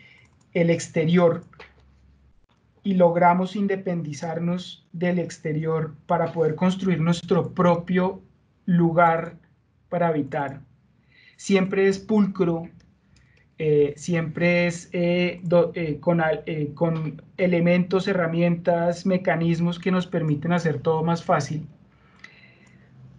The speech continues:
Pero algo que siempre a mí me, me, me ha movido es que casi todas las películas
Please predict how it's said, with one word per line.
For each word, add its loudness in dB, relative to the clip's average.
Pero 8
algo 4
que -6
siempre -2
a -2
mí 0
me, -2
me, -4
me -6
ha -2
movido 0
es -4
que 0
casi -4
todas 2
las 0
películas -4